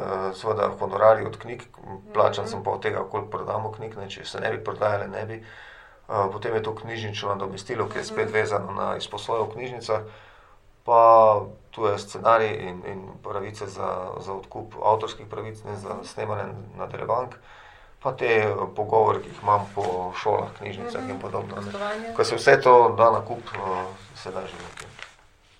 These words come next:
Speaker 2: In bi to zdaj vam lahko ostalo, da bi vi to, bi se vidite kot, eh, pisatelja kriminalka pa do konca življenja oziroma
Speaker 1: Eh,
Speaker 2: kaj
Speaker 1: jaz, eh,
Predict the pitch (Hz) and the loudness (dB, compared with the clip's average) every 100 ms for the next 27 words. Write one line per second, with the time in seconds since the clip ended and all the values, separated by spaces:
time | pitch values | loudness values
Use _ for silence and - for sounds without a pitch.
0 | _ - - - - - 226 240 294 277 | _ -20 -18 -16 -14 -10 -8 -6 -2 0
1 | 277 247 269 254 - 220 214 214 190 190 | 0 2 0 0 0 4 4 4 2 -2
2 | 185 196 220 240 226 220 202 214 262 - | -6 -8 -8 -2 0 -2 -4 -8 -8 -8
3 | - 226 254 220 196 196 196 180 - 202 | -8 -6 -6 -4 -6 -4 -6 -6 -10 -8
4 | 170 180 180 175 - - _ _ _ _ | -6 -4 -4 -6 -12 -20 _ _ _ _
5 | _ - - 196 214 202 202 180 - 180 | _ -20 -20 0 4 4 0 -6 -8 -10
6 | 170 180 180 170 170 165 147 - - - | -4 -4 -4 -8 -8 -8 -12 -18 -20 -20
7 | - - 202 233 262 277 214 214 202 220 | -20 -4 0 6 6 6 6 4 4 2
8 | 202 175 - - - - 123 123 127 127 | 2 2 -4 -20 -8 0 4 8 12 10
9 | 127 - - - 143 170 - - - 147 | 8 2 -12 -2 10 12 10 2 4 10
10 | 143 135 | 10 10